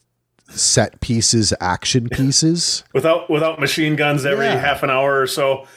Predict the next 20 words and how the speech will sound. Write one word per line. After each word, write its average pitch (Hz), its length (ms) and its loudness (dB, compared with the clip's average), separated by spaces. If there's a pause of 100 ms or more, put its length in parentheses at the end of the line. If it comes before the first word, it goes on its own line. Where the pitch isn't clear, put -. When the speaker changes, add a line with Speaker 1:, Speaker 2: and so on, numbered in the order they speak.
(120)
Speaker 1:
Yeah. 139 240 0
Speaker 2:
And 190 120 0
it's 165 220 -2
also, 190 440 0
it's 156 180 -2
another 165 280 0
three-hour 151 520 0
movie. 131 380 -2 (1040)
Speaker 1:
Yeah. 95 520 -2
Speaker 2:
So 127 440 0
it's 123 340 0
Speaker 1:
Yep. 143 60 2
Speaker 2:
like, 120 140 -2
oh 139 380 2
boy, 120 420 0
I 117 80 2
don't, 139 340 0 (440)
I, 131 180 0
I, 143 360 -2
that, 147 260 -4